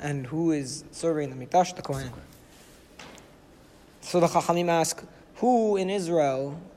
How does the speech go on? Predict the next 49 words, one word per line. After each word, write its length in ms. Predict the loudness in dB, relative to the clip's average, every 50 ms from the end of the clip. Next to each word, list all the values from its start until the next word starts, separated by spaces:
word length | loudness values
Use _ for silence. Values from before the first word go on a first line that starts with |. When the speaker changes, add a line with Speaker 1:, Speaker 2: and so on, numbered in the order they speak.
| -8
Speaker 1:
would 200 | -2 0 0 0 2
not 220 | 2 2 2 2
have 280 | 2 2 2 2 2 2
the 120 | 0 -2
ability, 640 | -2 -2 0 2 4 6 6 6 4 2 -2 -6 -8 -4
would 140 | -2 -2 0
not 160 | 0 2 2
have 100 | 2 2
any 140 | 2 0 -4
family 420 | -4 -4 -2 0 0 2 0 0
members 360 | 0 -2 -2 -2 -2 -2 -2 -4
to 100 | -6 -6
collect 340 | -4 0 0 0 0 0 -2
on 80 | -4
his 140 | -4 -6 -6
behalf? 560 | -6 -4 -2 0 0 -2 -2 -6 -12 -16 -20 -20
Speaker 2:
The 80 | -20
proselytes. 640 | -18 -16 -14 -14 -14 -16 -16 -18 -18 -18 -18 -16 -14
Speaker 1:
So 100 | -10 -10
the 60 | -8
Chachamim 400 | -8 -8 -6 -6 -4 -2 0 0
explain 300 | 0 2 4 4 6 6
this 180 | 6 4 2 2
is 80 | 0 2
talking 360 | 4 4 4 4 2 -2 -4
about 260 | -2 0 -2 -2 -2 -4 -8 -6
a 360 | -6 -4 -4 -4 -6 -8 -10 -14 -18 -20 -16
convert. 520 | -8 -4 -2 0 0 0 -2 -4 -8 -10 -12 -16 -20 -20 -20 -20 -20 -20
A 40 | -16
convert, 600 | -8 -4 -2 -2 0 0 0 -2 -2 -4 -6 -10
they 160 | -8 -8 -6
are, 140 | -6 -6 -8
they 180 | -8 -8 -6 0
get 220 | 2 2 2 4
automatically 500 | 2 2 2 2 0 -2 -2 -2 -4 -4
cut 180 | -2 -2 -2 0
off 240 | 2 0 0 0 -2
from 120 | -6 -8
their 80 | -8 -6
previous 400 | -4 -4 -4 -4 -4 -6 -6 -6
family. 460 | -6 -6 -6 -4 -4 -2 -2 -2 -4
Speaker 2:
Mm-hmm. 200 | -6 -10 -14 -14 -16 -18 -20 -20 -20 -20 -20 -20 -18 -12 0
Speaker 1:
So 340 | 6 8 10 10 10 8
they 140 | 4 2 0 0
come 220 | 2 2 2 2
into 160 | 2 2 2 2
Am 80 | 2
Yisrael 340 | 0 -2 2 4 4 4 4
alone. 480 | 4 4 4 6 6 4 4 2 -2